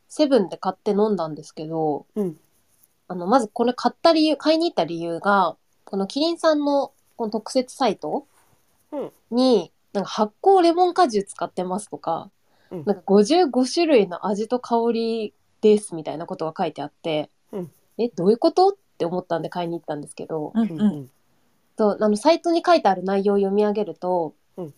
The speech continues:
Speaker 1: その発酵レモンサワーは、レモン果汁そのものを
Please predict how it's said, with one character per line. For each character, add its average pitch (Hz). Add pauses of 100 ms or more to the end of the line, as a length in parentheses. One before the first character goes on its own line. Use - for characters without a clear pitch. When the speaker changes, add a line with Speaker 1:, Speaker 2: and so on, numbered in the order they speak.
(100)
Speaker 1:
そ 233
の 220
発 208
酵 370
レ 339
モ 339
ン 339
サ 320
ワ 175
ー -
は、 214
レ 226
モ 311
ン 320
果 339
汁 180
そ -
の 254
も 269
の 269
を 202